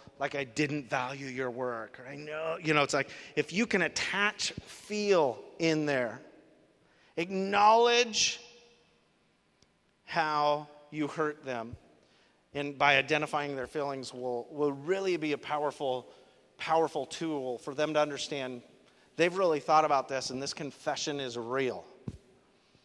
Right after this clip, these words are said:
Number five, accept the consequences. One of the hardest ones, and I, I was lucky enough to be in a church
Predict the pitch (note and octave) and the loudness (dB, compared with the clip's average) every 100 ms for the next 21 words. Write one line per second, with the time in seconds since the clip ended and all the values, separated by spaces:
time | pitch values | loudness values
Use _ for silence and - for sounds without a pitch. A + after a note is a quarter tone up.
0 | _ _ E3+ G3+ F#3+ - F#3+ F#3+ F#3+ E3+ | _ _ 2 4 4 6 8 8 6 2
1 | - - A3 - F#3+ F#3+ E3+ E3+ D#3+ D#3 | 4 6 6 4 -2 2 2 2 -4 -4
2 | C3 A#2 G2+ - - _ _ - A3+ A3+ | -4 -6 -8 -12 -14 _ _ 2 4 6
3 | F3+ F#3+ G#3 F#3+ - D#3+ E3 E3 D#3+ D#3+ | 4 6 4 2 0 0 2 0 -2 -2
4 | - - - G#3 C#4 B3 G#3+ A#3 A#3 A3+ | -6 -14 2 6 8 6 6 2 2 -2
5 | F#3+ F#3 - E3+ G#3 A#3 G#3 - - A#3 | 0 0 0 -4 0 2 2 4 4 6
6 | G3 - - | 4 2 -4